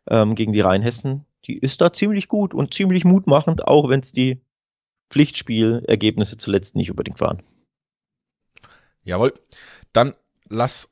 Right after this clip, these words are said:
Speaker 2: uns das nutzen, dass wir gerade so im Flow sind und mal kurz hier jedem Hörer und jeder Hörerin ans Herz zu legen,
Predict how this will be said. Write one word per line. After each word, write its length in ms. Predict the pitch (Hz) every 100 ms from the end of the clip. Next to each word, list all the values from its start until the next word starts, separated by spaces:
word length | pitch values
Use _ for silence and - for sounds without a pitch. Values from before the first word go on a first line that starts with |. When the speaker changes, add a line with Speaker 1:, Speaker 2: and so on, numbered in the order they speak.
| -
Speaker 2:
uns 500 | 113 92 - - - 82 87 _
das 360 | 110 127 - -
nutzen, 560 | 104 117 185 - - 82
dass 220 | 76 -
wir 80 | 82
gerade 320 | 85 107 104
so 160 | 101
im 120 | 92 95
Flow 380 | - 110 160
sind 480 | 123 87 90 120 - _ -
und 180 | 110
mal 180 | 101 104
kurz 580 | - - 170 202 - - - - _ _
hier 360 | - 117 92 104 -
jedem 440 | 104 123 135 143
Hörer 360 | 120 123 117 104
und 100 | 101
jeder 280 | 110 117 113
Hörerin 380 | 139 131 101
ans 220 | 98 98 117
Herz 380 | 143 - -
zu 120 | - 80
legen, 420 | 76 69 78